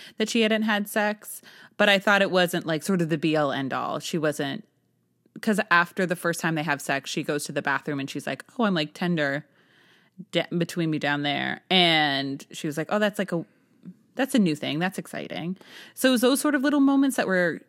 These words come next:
nice, but it wasn't overplayed of, like,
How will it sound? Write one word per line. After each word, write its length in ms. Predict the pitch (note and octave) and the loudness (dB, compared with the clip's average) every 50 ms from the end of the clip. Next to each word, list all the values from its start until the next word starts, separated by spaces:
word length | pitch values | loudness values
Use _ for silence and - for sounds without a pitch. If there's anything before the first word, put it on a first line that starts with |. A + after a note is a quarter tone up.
| _ _ _ _ _ - | _ _ _ _ _ -2
nice, 400 | F3 F3 E3+ E3+ F3+ G#3+ B3 A3+ | 2 4 4 6 4 4 2 0
but 140 | - A3+ G3+ | 0 0 0
it 80 | F#3 - | 2 2
wasn't 320 | E3 F3 E3+ E3 F#3+ - - | 4 4 4 4 2 0 0
overplayed 600 | - F3 E3+ D3 E3 D#3+ D3+ - F3+ D#3 D3+ D3 | 2 2 2 2 2 0 0 0 0 0 0 0
of, 120 | D3+ B2+ D3+ | 0 -2 -2
like, 480 | C3+ C3 A#2+ G#2+ - - - - - | -2 -2 0 -2 -2 -6 -10 -18 -20